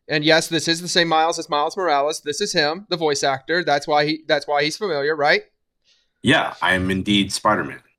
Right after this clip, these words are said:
Speaker 1: Yep, absolutely.
Speaker 2: So I'm just,
Speaker 1: Yeah.
Speaker 2: uh, taking a bit of my time to, uh, bless this person's podcast, hopefully.
Speaker 1: <laughs> Fuck you! Fuck you, man! I, uh,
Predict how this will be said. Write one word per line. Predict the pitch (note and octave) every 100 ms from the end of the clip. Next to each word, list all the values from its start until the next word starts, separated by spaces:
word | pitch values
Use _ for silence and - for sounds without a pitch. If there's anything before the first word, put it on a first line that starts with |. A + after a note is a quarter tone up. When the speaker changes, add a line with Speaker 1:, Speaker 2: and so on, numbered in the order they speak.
| -
Speaker 1:
Yep, | C3 F#3 -
absolutely. | B2 B2+ D3 D3+ G#2 G2+
Speaker 2:
So | -
I'm | G#2+ A2+
just, | C#3 C3+
Speaker 1:
Yeah. | B2+
Speaker 2:
uh, |
taking | A#2 C3+ C3+ B2
a |
bit | A#2
of | A2+
my | A2
time | G#2+ G#2+ G2+
to, | G2+ G2+ F#2
uh, | F2
bless | - F2+ F2 -
this | F2 -
person's | F#2 E2+ E2
podcast, | - E2+ - E2 D#2+
hopefully. | - D#2+ - D#2+ D2+ D2+
Speaker 1:
<laughs> |
Fuck | - - - - - - -
you! | B3+ D4 A3 F3+ D3 F3+ C#4 -
Fuck | - G4+ - G3+
you, | B3+ G#3+ F3+
man! | D#3+ F3 E3 - _ _ _ _ _ _ _ _ _ _ - D#4 E4 C#4 C4+ - -
I, | - B3
uh, | C#4+